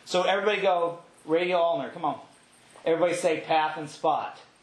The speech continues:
Very good. Let's do it with the trail wrist. Path and spot. Very good. Now, it's easy to look at the wrist graph in a, in,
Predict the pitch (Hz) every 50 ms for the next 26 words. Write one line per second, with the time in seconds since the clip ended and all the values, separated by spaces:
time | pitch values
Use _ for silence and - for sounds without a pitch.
0 | _ _ _ _ - - - - - - - - - - - - - 131 131 -
1 | - - - - 127 120 131 143 143 143 143 147 143 147 160 156 147 135 113 104
2 | - - - - - - 123 123 135 147 147 156 156 - 180 180 170 165 156 139
3 | 131 127 107 95 95 - - - - - 123 120 123 127 127 - 156 151 143 -
4 | - - 180 170 165 160 143 113 92 - - - - - - - - - - -
5 | - - - - - - - - 139 135 139 139 135 147 165 147 127 127 143 170
6 | 185 180 175 160 139 117 - - - - - - - - - - - - - -
7 | 190 190 190 190 - - - 220 240 262 262 220 202 233 220 202 - - 190 185
8 | 165 180 185 185 - 190 185 175 - 185 156 147 147 175 202 214 196 190 - -
9 | - - - _ _ _ _ 135 147 170 190 196 180 160 - - - - - -
10 | _ _ - - _ _ _ _ _ _ _ - - - - - - - - -
11 | 202 190 180 175 165 156 160 - - 190 180 165 165 151 147